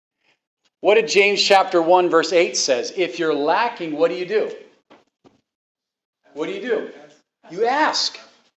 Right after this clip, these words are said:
God knows that we have no desire, maybe. Maybe we wake up and we feel like we got the world on our head.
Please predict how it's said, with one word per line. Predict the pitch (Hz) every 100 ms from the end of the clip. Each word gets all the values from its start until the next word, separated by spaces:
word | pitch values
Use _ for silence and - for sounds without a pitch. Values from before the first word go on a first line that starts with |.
| _ _ _ -
God | 233 285 220
knows | 220 311 359 - -
that | 143 131 - _ _ _
we | 151
have | 160 131
no | 147 143
desire, | 127 120 131 123 120
maybe. | 123 120 113 107 - _ _
Maybe | 147 160
we | 151
wake | 156 151 156
up | 151 -
and | 135
we |
feel | 131 - 151
like | 139 139
we |
got | 131 123
the |
world | 123 131 139
on | 127 120
our | 113
head. | 117 113 -